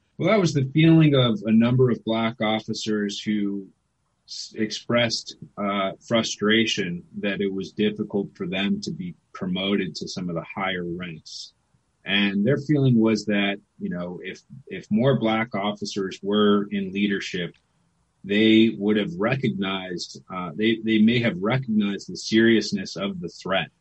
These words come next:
uh, outside the Capitol and, and may have locked it down differently or prepared differently.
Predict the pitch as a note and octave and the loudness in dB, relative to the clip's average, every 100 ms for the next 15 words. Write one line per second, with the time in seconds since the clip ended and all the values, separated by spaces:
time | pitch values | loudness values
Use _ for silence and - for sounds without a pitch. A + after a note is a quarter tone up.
0 | _ _ _ _ F2 E2+ E2 F2+ E2+ F#2 | _ _ _ _ -10 -8 -8 -8 -6 -2
1 | G2 F#2 E2+ - E2+ E2 F2+ F#2 F#2+ F2 | 0 0 -6 -6 -6 -6 -8 -8 -6 -8
2 | E2 D#2+ F2 F2 F2 E2+ E2+ E2 - D#2+ | -10 -12 -12 -8 -8 -8 -8 -10 -10 -12
3 | - B2 B2+ A#2 A2+ G#2 G2+ G2+ F2+ E2 | -4 0 2 2 0 -6 -4 -4 -4 -10
4 | - D#2+ - G2+ F2+ D#2+ E2 - D2+ D#2+ | -12 -12 -6 -4 -4 -6 -12 -14 -16 -14
5 | D#2 | -16